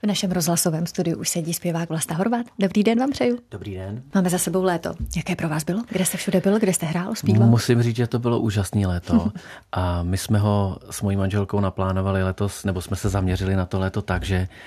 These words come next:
Speaker 2: samozřejmě já jsem měl koncerty,
Speaker 1: Hmm.
Speaker 2: hodně jsem hrál a tak dále, ale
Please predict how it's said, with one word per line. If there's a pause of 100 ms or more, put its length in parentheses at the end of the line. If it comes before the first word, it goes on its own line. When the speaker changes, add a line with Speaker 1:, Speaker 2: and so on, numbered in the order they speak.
(280)
Speaker 2:
samozřejmě
já
jsem
měl
koncerty,
Speaker 1:
Hmm.
Speaker 2:
hodně
jsem
hrál
a
tak
dále,
ale